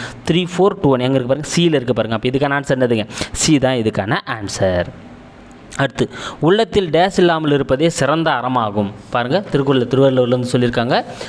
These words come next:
So, "உள்ளத்தில் டேஷ் இல்லாமல் இருப்பதே சிறந்த அறமாகும்." So, அப்புறம் இதுக்கான ஆன்சர் என்னதுங்க? குற்றம். "உள்ளத்தில் குற்றம் இல்லாமல் இருப்பதே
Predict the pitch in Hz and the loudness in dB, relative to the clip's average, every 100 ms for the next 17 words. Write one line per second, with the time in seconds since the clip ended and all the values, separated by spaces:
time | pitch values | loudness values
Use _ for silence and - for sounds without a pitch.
0 | - - 151 135 147 147 180 262 - - | -10 0 2 4 2 2 0 0 -6 -6
1 | 127 147 175 170 151 135 127 120 123 117 | -2 -2 0 2 2 2 2 2 2 2
2 | 165 233 160 147 139 143 139 113 117 113 | 0 -2 -4 -2 -2 0 -2 -2 -2 -2
3 | 98 101 98 - 123 139 151 151 156 151 | 0 -4 -6 -4 0 2 2 0 0 2
4 | 143 131 113 - - - - 147 - 170 | 2 0 -2 -6 -14 -6 -2 -2 -2 -4
5 | - 135 151 151 - 254 - - 165 - | 0 2 2 2 -2 -2 -4 -4 -2 2
6 | 214 196 175 165 156 139 135 131 127 127 | 2 2 2 0 0 0 0 0 0 0